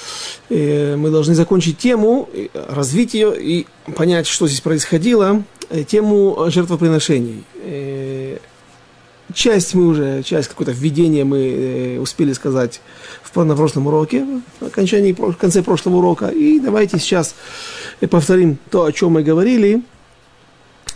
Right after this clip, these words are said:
и то, о чем, э, соответственно, нам нужно будет говорить сегодня.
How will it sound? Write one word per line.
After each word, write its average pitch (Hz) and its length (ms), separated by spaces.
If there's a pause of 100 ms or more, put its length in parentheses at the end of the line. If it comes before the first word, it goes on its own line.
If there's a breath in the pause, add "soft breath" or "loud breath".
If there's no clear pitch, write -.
и 180 140
то, 196 220
о 185 80
чем, 196 380
э, 180 280
соответственно, 165 520
нам 160 120
нужно 160 180
будет 160 180
говорить 170 280
сегодня. 147 540